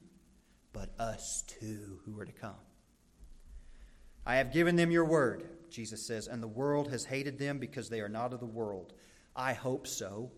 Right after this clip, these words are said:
If you're living a right Christian life, that's how it should be. "Just as I am not of the world,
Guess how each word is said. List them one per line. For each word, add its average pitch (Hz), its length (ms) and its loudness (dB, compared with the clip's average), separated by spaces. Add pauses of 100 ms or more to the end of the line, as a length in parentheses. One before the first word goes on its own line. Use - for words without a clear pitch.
(340)
If - 160 -10
you're 147 120 2
living 160 300 4
a 139 60 0
right 135 280 2
Christian 120 380 -6
life, 101 280 -6
that's 98 220 -6
how 98 140 -6
it - 120 -10
should 107 220 -12
be. 92 260 -10 (640)
"Just 147 220 2
as 151 100 4
I 175 160 8
am 175 120 8
not 170 180 10
of 151 100 2
the 151 80 2
world, 139 420 4